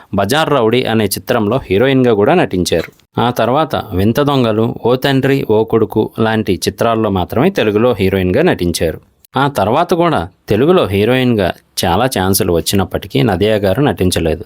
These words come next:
దానికి వెనక కూడా ఒక ప్రధాన కారణం ఉంది. అదేమిటి అంటే, ఆవిడ ప్రేమించిన శిరీష్ గారికి చదువుతో పాటు అక్కడ ఉద్యోగం కూడా దొరికింది. వెంటనే ఆయన ఇండియాకి తిరిగి వచ్చి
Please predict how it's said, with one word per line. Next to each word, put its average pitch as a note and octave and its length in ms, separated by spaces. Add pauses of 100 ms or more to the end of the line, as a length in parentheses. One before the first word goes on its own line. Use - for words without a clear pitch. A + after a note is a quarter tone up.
దానికి G#2 300
వెనక C3 280
కూడా C#3 300 (100)
ఒక - 200
ప్రధాన G#2 340
కారణం F#2+ 380
ఉంది. E2 180 (160)
అదేమిటి A#2+ 460
అంటే, A2 280 (380)
ఆవిడ C#3 180
ప్రేమించిన C3 680
శిరీష్ B2+ 380
గారికి A2 460 (340)
చదువుతో D#3 460
పాటు A#2 280
అక్కడ A2 340
ఉద్యోగం A#2 500
కూడా A2+ 200
దొరికింది. F2 500 (400)
వెంటనే D#3+ 520
ఆయన A#2 400 (180)
ఇండియాకి B2+ 400
తిరిగి G2 300
వచ్చి G2+ 400